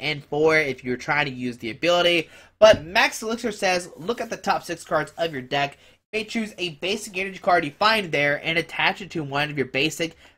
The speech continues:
bench Pokemon. I kinda wish it said basic Pokemon, but I guess they don't want it too broke by attaching to your active.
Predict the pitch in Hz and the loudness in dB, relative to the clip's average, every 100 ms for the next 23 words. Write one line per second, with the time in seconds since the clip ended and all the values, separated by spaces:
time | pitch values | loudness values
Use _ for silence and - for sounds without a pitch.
0 | _ - 165 175 - 175 165 151 143 - | _ 2 4 2 0 0 2 -2 -6 -6
1 | 175 - 440 508 311 226 160 143 151 139 | -12 -6 -2 0 0 -2 -4 0 0 0
2 | - - _ - 190 202 160 170 190 185 | -8 -20 _ 0 0 0 -2 0 0 -2
3 | 185 190 190 185 156 143 156 147 147 147 | 0 2 2 0 -2 0 -2 -2 -2 -2
4 | 147 135 - 151 151 151 151 131 123 131 | -4 -6 -6 -2 0 0 0 -4 -2 -2
5 | 131 117 120 110 - 160 160 160 160 156 | -4 -6 -8 -4 0 2 2 2 2 2